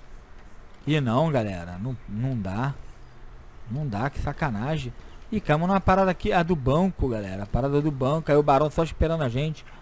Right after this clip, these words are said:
Deixamos o barão pra trás aqui, ó. Esse candango aqui. Opa.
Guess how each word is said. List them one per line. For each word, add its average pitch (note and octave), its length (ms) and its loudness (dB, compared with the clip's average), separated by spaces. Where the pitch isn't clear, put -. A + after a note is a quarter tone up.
Deixamos D3+ 360 6
o D#3 40 6
barão D#3 280 12
pra D3+ 200 8
trás D3 280 8
aqui, F3 420 6
ó. A2+ 160 10
Esse - 100 -8
candango D3 460 6
aqui. C3 340 4
Opa. D#3+ 540 6